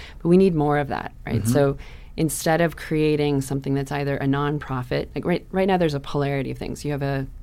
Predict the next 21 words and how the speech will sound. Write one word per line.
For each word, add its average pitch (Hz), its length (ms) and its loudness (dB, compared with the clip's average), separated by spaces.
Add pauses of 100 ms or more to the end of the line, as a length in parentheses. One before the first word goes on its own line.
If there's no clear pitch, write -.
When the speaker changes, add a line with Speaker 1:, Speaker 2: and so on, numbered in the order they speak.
(200)
Speaker 1:
a - 60 -10
nonprofit 160 560 -2
model, 147 300 0
and 135 80 0
then 135 80 2
you've 135 120 0
got 131 200 -4
a 127 200 -6 (160)
really 143 280 -2
rigorous 131 420 0
business 127 520 -2
model. - 260 -4
Those 151 220 2
Speaker 2:
Sure. 143 80 4
Speaker 1:
are 147 40 2
kind 147 180 0
of 143 80 -4
the, 143 140 -2
the - 220 -6
duality 131 560 -4
that 123 160 -6